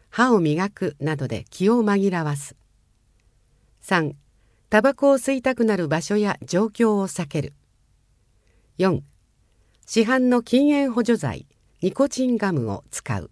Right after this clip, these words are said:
五、医療機関の禁煙外来を受診し、ニコチンパッチをもらう。禁煙外来のある区内医療機関については、お問い合わせください。問い合わせは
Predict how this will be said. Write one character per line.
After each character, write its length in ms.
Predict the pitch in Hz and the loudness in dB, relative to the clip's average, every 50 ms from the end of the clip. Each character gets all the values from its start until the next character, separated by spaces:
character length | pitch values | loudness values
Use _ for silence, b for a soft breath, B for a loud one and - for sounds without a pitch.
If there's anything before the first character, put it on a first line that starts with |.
| _ _ _ _ _ _ _ _ _ _ _ _ _ _ _ _ _ _ _ _ _ _ | _ _ _ _ _ _ _ _ _ _ _ _ _ _ _ _ _ _ _ _ _ _
五、 220 | 156 175 190 - - _ _ _ _ _ _ _ _ _ | 2 2 2 2 -4 _ _ _ _ _ _ _ _ _
医 80 | 190 208 | 0 2
療 240 | 233 269 285 285 | 4 4 4 2
機 140 | - - - | 0 -6 -4
関 240 | - 226 208 190 165 | 0 0 0 2 2
の 140 | 160 151 143 | 0 0 -2
禁 280 | - - - 240 269 | -2 2 2 4 4
煙 240 | 302 302 285 277 262 | 4 4 2 0 0
外 240 | 233 247 240 226 202 | 2 2 2 2 2
来 220 | 170 147 139 123 | 2 0 -2 -2
を 60 | 113 110 | -2 -4
受 160 | 117 123 127 | -4 -4 -6
診 280 | 131 - - 147 139 135 | -6 -4 -4 -2 -2 -2
し、 300 | 143 - 131 127 - b b b b b b b | -4 -6 -8 -8 -8 b b b b b b b
ニ 100 | 190 196 | -4 0
コ 140 | - 285 294 | 0 0 -2
チ 180 | - - 302 285 | 2 2 2 2
ン 100 | 262 240 | 2 0
パ 140 | - 233 | -2 -4
ッ 60 | 233 - | -6 -4
チ 180 | _ - 160 131 | _ -4 -4 -4
を 80 | 104 101 | -2 -4
も 160 | 101 104 107 | -6 -6 -4
ら 160 | 107 101 92 | -4 -4 -6
う。 160 | 78 52 - _ _ _ _ _ _ _ _ _ _ _ _ _ _ _ _ _ _ _ _ _ | -8 -10 -16 _ _ _ _ _ _ _ _ _ _ _ _ _ _ _ _ _ _ _ _ _
禁 220 | - - 262 294 311 | 0 4 6 6 6
煙 220 | 302 302 294 277 | 6 6 4 2
外 220 | 254 269 269 262 233 | 2 0 0 2 2
来 200 | 220 202 196 185 | 2 2 2 0
の 140 | 175 165 | 0 0
あ 80 | 165 156 | -2 -2
る 200 | 139 123 - - _ - | -2 -4 -6 -8 _ 0
区 120 | - 240 | 2 4
内 320 | 240 233 196 165 123 101 | 4 4 4 2 0 0
医 40 | 143 | 2
療 180 | 165 220 240 240 | 2 4 2 2
機 120 | 233 - | 0 -4
関 200 | - 220 190 165 | -6 -4 -4 -2
に 140 | 147 135 139 | -2 -4 -4
つ 120 | - - | -4 -6
い 80 | 143 143 | -6 -6
て 140 | - 127 120 | -6 -8 -6
は、 180 | 110 104 104 b b b b b b | -6 -6 -8 b b b b b b
お 100 | 143 147 | -4 -4
問 220 | 147 185 202 214 214 | 0 2 2 2 2
い 80 | 214 | 2
合 40 | 190 | 0
わ 80 | 180 175 | -2 -4
せ 160 | - - 151 | -6 -8 -8
く 120 | 143 143 | -8 -6
だ 100 | 139 139 | -6 -6
さ 160 | 139 - 131 90 | -6 -6 -8 -10
い。 80 | - _ _ _ _ _ _ _ _ _ _ _ _ _ _ _ _ _ _ _ _ _ _ _ _ _ _ _ _ _ _ _ _ _ _ _ _ | -10 _ _ _ _ _ _ _ _ _ _ _ _ _ _ _ _ _ _ _ _ _ _ _ _ _ _ _ _ _ _ _ _ _ _ _ _
問 180 | - 190 190 190 | -2 -2 0 0
い 60 | 180 | 0
合 60 | 170 | -2
わ 80 | 175 170 | -2 -4
せ 160 | - - 165 | -4 -6 -4
は 200 | 160 156 151 | -4 -4 -6